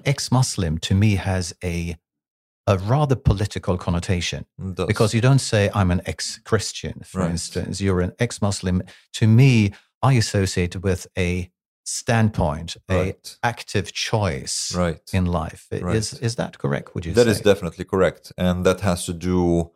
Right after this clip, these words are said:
Speaker 2: both with the history, uh, when it comes to Islam and, and how Islam treated apostates, but also with the current, um, situation for people who leave Islam. They are, i-, in almost all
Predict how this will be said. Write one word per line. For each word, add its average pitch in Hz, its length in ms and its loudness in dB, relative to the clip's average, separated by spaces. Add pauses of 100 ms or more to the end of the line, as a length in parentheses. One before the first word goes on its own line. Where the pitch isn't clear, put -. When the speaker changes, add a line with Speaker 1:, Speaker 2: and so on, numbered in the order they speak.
(1040)
Speaker 2:
both 98 440 4
with 85 140 -4
the 82 80 2
history, 113 720 -2 (220)
uh, 80 600 2
when 82 180 2
it 78 120 -4
comes 82 220 -4
to - 80 -8
Islam 82 420 0
and, 78 180 -4
and 78 380 -4
how 80 240 -2
Islam 80 360 -2
treated 76 340 -8
apostates, - 720 -4 (400)
but 90 140 0
also 92 440 4
with 82 200 2
the 78 80 -4
current, 82 680 -2 (160)
um, 80 640 -2
situation 95 680 0
for - 180 -4
people - 280 -4
who 85 120 -2
leave 92 240 0
Islam. 78 460 -4 (340)
They 92 200 2
are, 90 460 4
i-, 87 340 -12
in 98 220 -6
almost 110 800 2 (760)
all 95 560 4